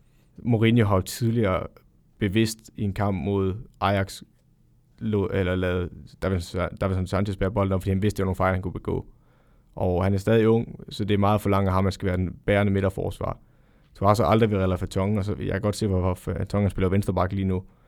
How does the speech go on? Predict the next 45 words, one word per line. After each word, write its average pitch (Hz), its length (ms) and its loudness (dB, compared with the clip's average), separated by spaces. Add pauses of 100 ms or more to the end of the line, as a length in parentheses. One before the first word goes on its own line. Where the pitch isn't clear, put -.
(320)
Øh, 95 260 0
aldrig 107 220 4
været 98 300 2
lige 110 140 0
forlænget 107 380 0
med. 104 140 0 (720)
Men, 90 380 0 (120)
og 98 120 -8
så - 100 -4
har 95 80 4
de 92 120 0
også 87 100 0
samme 92 260 0
Juan 90 180 -2
Foyth, 98 460 -4
ved 107 240 -4
jeg. 95 160 -2 (260)
Øh, 101 120 -4
men 92 260 -4 (320)
jeg 107 160 2
kunne 101 160 0
godt, 92 340 -2
altså, 98 140 -12 (160)
det - 240 -20
kan 98 40 -4
godt 98 160 2
være, 98 140 4 (1400)
det 113 100 2
bliver 113 100 4
meget, 117 160 6
meget 113 180 4
let 110 120 2
for 110 60 0
mange 104 220 2
klubber. 107 320 2
Jeg 95 100 0
tror - 160 -2
næsten 107 220 0
alle 107 200 2
klubber, 104 320 0
vi 92 100 0
har 87 80 2
med 92 180 2
fra 92 100 -6
top - 320 -4